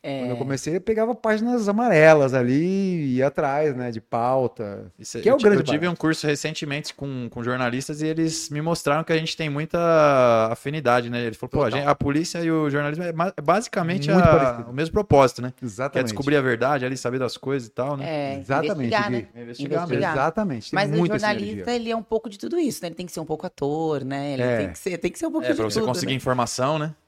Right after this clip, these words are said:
Speaker 2: Mas você sabe que negócio de ator, eu falo porque é o seguinte: é, o primeiro curso que eu fiz foi artes cênicas no Célia Helena, mas eu nunca quis ser ator, "Nossa, eu quero interpretar", eu nunca quis isso. Eu queria me soltar, que eu era meio tímido.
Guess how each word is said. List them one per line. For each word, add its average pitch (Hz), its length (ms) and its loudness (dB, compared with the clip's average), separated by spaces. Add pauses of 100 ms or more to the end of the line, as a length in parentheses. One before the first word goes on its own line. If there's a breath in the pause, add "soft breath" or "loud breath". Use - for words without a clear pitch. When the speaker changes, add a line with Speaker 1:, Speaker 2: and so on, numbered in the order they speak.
(140)
Speaker 2:
Mas 143 120 -2
você 165 80 -2
sabe 202 260 -2
que 156 60 -4
negócio 139 220 0
de 127 60 -2
ator, 123 440 -4
eu 113 100 -8
falo 160 260 -4
porque 156 300 -8
é - 20 -2
o 156 60 -4
seguinte: 120 500 -8
é, 123 60 -8
o 120 60 -4
primeiro 202 340 2
curso 175 260 -6
que - 80 -16
eu 127 60 -6
fiz - 680 -12 (120)
foi 165 420 -4
artes 151 240 -6
cênicas 156 460 -8
no 165 80 -10
Célia 165 240 -4
Helena, 143 360 -4 (680)
mas 208 160 -2
eu 247 60 -2
nunca 277 180 -6
quis - 240 -4
ser - 160 -4
ator, 156 240 -4
"Nossa, 160 400 -6
eu - 80 -20
quero 156 180 -10
interpretar", 147 800 -6
eu 120 60 -14
nunca 190 200 -10
quis 110 220 -14
isso. - 300 -20 (280 soft breath)
Eu 107 80 -14
queria 131 200 -4
me 160 100 -6
soltar, 190 480 -2
que - 80 -8
eu - 40 -2
era 127 60 -4
meio 143 160 -6
tímido. 113 460 -10